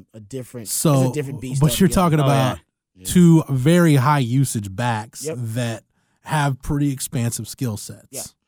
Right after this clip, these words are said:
Speaker 2: Like, we'd agree on that.
Speaker 1: Mm-hmm.
Speaker 2: And then there's Keelan Robinson with his ten targets, as Matt said, just about all of them behind the line of scrimmage. And pretty much any time he goes beyond the line of scrimmage last year, or he went beyond the line of scrimmage last year, and he's targeting the pass game, it's a drop.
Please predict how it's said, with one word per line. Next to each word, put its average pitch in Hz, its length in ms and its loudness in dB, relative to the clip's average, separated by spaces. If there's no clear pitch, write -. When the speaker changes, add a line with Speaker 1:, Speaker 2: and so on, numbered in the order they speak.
Speaker 2:
Like, 113 100 -12
we'd 120 140 -4
agree 110 220 -6
on 104 160 -8
that. 117 280 -8
Speaker 1:
Mm-hmm. 110 300 -16
Speaker 2:
And 113 100 -6
then 120 100 -2
there's 117 160 -6
Keelan 110 260 -6
Robinson 110 380 -8
with 101 120 -10
his - 120 -18
ten 113 200 -6
targets, 104 380 -6
as 104 120 -6
Matt 110 260 -4
said, 101 300 -8
just 135 240 -6
about 120 260 0
all 123 200 0
of 120 60 -2
them 113 120 -2
behind 110 260 -2
the 104 60 -4
line 107 200 -2
of 95 40 -4
scrimmage. 104 640 -6
And 110 200 -6
pretty 156 140 0
much 139 180 -4
any 269 260 0
time 262 300 2
he 208 80 -2
goes 202 240 2
beyond 175 220 2
the 156 40 -2
line 160 140 0
of 123 40 -4
scrimmage 135 320 -6
last 110 240 -8
year, 113 120 -10
or - 240 -20
he 151 40 2
went 151 180 2
beyond 131 180 0
the 120 40 -2
line 113 120 -2
of 104 40 -6
scrimmage 104 260 -8
last 101 220 -8
year, 101 200 -8
and 120 80 -8
he's 117 100 -6
targeting 120 240 -2
the 98 80 -10
pass 101 240 -6
game, 95 240 -10
it's 101 140 -14
a - 20 -16
drop. 92 300 -16